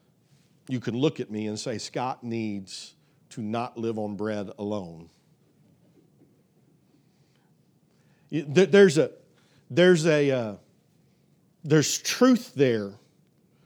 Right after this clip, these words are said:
obviously, in what Jesus said. There's truth there that, that I constantly have to process, that my life does not consist by what I eat.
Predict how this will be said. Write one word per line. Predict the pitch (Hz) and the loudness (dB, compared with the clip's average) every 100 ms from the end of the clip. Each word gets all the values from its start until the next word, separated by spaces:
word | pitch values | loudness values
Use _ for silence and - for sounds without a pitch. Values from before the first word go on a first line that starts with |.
| _ - | _ -4
obviously, | 180 208 175 - - 135 | 2 2 2 0 0 0
in | 127 | 2
what | 151 143 | 0 0
Jesus | 120 190 214 143 131 | -2 0 0 -2 -4
said. | - 214 185 127 - - - | 0 2 2 0 -4 -20 -2
There's | 180 170 - | 2 2 0
truth | - 254 262 - | -2 2 2 2
there | 147 156 151 147 | 2 4 4 2
that, | 147 156 - - | 2 0 -2 -4
that | 156 | 2
I | 165 214 240 202 - - _ _ | 2 4 2 0 -2 -20 _ _
constantly | - 240 254 233 - 160 160 | -4 0 0 0 -6 -6 -2
have | 156 160 | -2 -2
to | - | -6
process, | - 214 180 - 135 107 - - _ - - | -4 -2 -2 -4 -8 -8 -14 -20 _ -20 -6
that | 127 185 202 | 2 4 4
my | 175 202 220 | 2 4 6
life | 214 226 247 269 - - - - | 6 6 4 4 0 -10 -20 -10
does | 156 185 160 | 2 4 4
not | 185 233 240 - | 2 2 0 -2
consist | 214 175 - - 254 175 - - - - _ _ | -4 -2 -2 2 4 4 0 -8 -10 -20 _ _
by | - 196 208 | 0 4 4
what | 214 226 | 6 4
I | 214 208 | 4 4
eat. | 233 156 - | 2 -2 -8